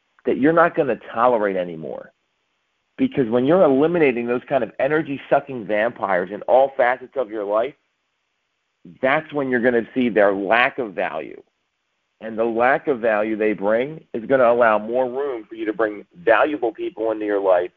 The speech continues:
and level up. Get that to don't list done. Ugh. Get that to don't list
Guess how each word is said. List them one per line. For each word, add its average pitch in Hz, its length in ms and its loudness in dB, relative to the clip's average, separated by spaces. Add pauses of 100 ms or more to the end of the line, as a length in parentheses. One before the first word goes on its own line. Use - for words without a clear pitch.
(440)
and 107 260 2
level 98 380 2
up. 78 260 -2 (760)
Get 120 200 2
that 143 220 4
to 151 60 -12
don't 135 300 -2
list 127 280 -8
done. 82 360 -4 (260)
Ugh. 120 180 2 (340)
Get 135 260 0
that 139 280 0
to 139 100 -8
don't 123 380 -2
list 123 220 -6